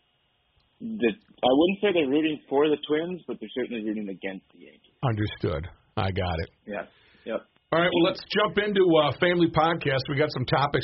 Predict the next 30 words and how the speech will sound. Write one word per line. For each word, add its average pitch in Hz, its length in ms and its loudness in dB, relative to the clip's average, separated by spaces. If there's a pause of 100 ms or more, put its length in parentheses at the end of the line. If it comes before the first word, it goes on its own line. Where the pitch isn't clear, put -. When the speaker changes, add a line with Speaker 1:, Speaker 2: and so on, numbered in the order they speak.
Speaker 2:
Matthew, 139 320 0
you 147 80 -2
go 165 80 2
ahead 147 160 0
and - 80 -16
start 143 240 2
out 131 80 -4
with 135 160 -6
whatever 131 240 2
you 120 140 0
want. 117 300 0 (920)
Speaker 1:
Okay. 120 240 2 (240)
Um, 120 420 4 (640)
well, 127 300 4 (140)
I 113 100 -6
guess 123 160 -4 (640)
I'll 110 160 -8
continue 139 480 2
with 135 100 4 (260)
<laughs> - 280 -20
bringing 143 360 4
sports 139 360 4
up. 117 160 2 (580)
Uh, 107 380 4 (800)
this 147 200 -2
has 151 140 -2
been 143 160 2
in 139 60 0
the 131 120 -2
news 131 280 0